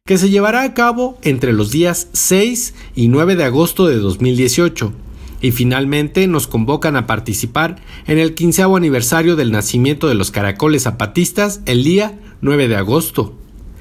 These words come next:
Todas las actividades se llevarán a cabo en el Caracol de Morelia. El registro para participar en el encuentro de redes de apoyo al Consejo Indígena de Gobierno deberá hacerse a través del correo electrónico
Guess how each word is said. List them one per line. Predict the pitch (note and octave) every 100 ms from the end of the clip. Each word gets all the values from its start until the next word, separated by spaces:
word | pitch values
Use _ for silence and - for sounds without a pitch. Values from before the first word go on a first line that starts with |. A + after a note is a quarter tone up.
| - - -
Todas | D3 F3 G3 G3
las | C3 A#2+
actividades | A#2+ A#2+ A#2 D3 F3
se | D#3+
llevarán | A#2 A2 A#2 D3+
a | C#3+
cabo | C3+ D3 E3+
en | F#3
el | B2+
Caracol | A#2 A2 D3 C#3+
de | C#3
Morelia. | A#2+ C3 D#3+ B2 G2+ - - - -
El | G#2+ G#2
registro | G#2 D#3+ D#3+ - A2
para | G#2+ G2+
participar | G2 F#2+ G2+ G2 - C#3
en | B2
el | A#2+
encuentro | A2+ A#2 E3+ D#3+ C3
de | G#2+
redes | A#2 D3 A#2+
de | G#2
apoyo | G2 D3 C3+
al | A2
Consejo | - G2+ G2+ D3 C3+
Indígena | C3 D3 B2 G2+
de | F#2+
Gobierno | G#2 A2 D#3+ E3+ G#3 - _ _ -
deberá | E3 F#3+ A3
hacerse | A#3 A#3+ A3 A#3+
a | A3+
través | E3 E3
del | E3+ E3
correo | A#2+ B2+
electrónico | D3 B2 D3 D#3 D#3 F3+ F3+